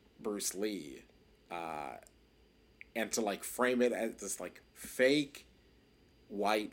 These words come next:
man stunt guy character beat Bruce Lee in a fight on the set that he was the lead in. It's like, what is, why this particular thing?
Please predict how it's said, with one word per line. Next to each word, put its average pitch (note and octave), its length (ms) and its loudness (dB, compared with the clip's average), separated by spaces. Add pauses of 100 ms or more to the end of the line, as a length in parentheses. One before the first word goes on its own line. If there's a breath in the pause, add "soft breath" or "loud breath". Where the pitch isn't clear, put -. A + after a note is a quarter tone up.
(100)
man G2 600 -4
stunt - 540 0
guy F2+ 400 -4
character D#2+ 720 -6 (320)
beat A#2 400 2 (240)
Bruce A2 360 0
Lee G2 420 -6
in F2+ 80 -10
a F#2+ 60 -8
fight F2+ 520 -6 (800)
on G#2 200 -2
the G2 80 -4
set F#2 320 -2
that F#2+ 140 -10
he F#2+ 140 -8
was F2+ 160 -10
the - 80 -12
lead D#2 260 -14
in. B1+ 220 -16
It's - 140 -8
like, G2 160 -4
what B3 220 4
is, B2+ 300 2 (1120)
why A2 360 4
this G2+ 240 0
particular F#2+ 540 -6
thing? E2 400 -10